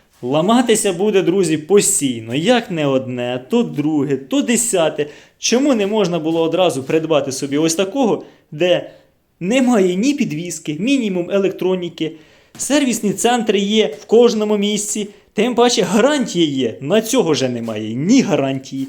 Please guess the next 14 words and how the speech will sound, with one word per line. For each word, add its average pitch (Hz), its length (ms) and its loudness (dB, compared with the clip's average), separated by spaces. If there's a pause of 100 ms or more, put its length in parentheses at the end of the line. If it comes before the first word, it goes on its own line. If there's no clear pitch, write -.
(240)
ні 277 180 2
сервісних 185 580 0
центрів, 180 460 -2
ніхто 233 500 0
не 180 180 -2
хоче 208 320 -2
його 180 200 -2
брати 190 380 0
і 190 140 -2
робити, 202 360 0
тому 180 260 -4
що 170 200 -4
він 190 160 -2
здоровенний, 147 680 2